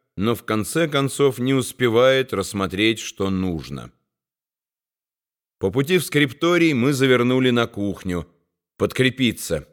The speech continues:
так как с вечера ничего не ели. Выхлебав кружку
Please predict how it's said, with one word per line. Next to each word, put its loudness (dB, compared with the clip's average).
так -2
как -2
с -10
вечера 0
ничего -2
не 0
ели. -2
Выхлебав 0
кружку 0